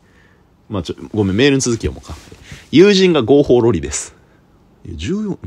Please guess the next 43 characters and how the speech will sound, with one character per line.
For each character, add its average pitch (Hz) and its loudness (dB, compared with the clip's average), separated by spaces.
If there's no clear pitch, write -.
違 120 -4
法 - -2
や。 - -8
え 82 -8
ー、 - -2
身 226 -2
長 202 6
百 202 0
四 202 2
十 90 -2
八 90 -10
セ 120 -4
ン 92 -2
チ 76 -10
で、 76 -6
ま 85 -8
あ、 - -8
十 202 0
四、 143 2
ま 90 2
あ、 80 -6
十 214 2
四 233 6
っ - -10
て - 0
女 214 4
の 208 4
子 120 2
や 98 4
っ - -8
た - -6
ら 82 -2
身 175 2
長 165 0
伸 98 0
び 98 0
終 104 6
わ 110 6
っ 107 -2
て - 2
ん 180 2
の 175 2
か？ - -2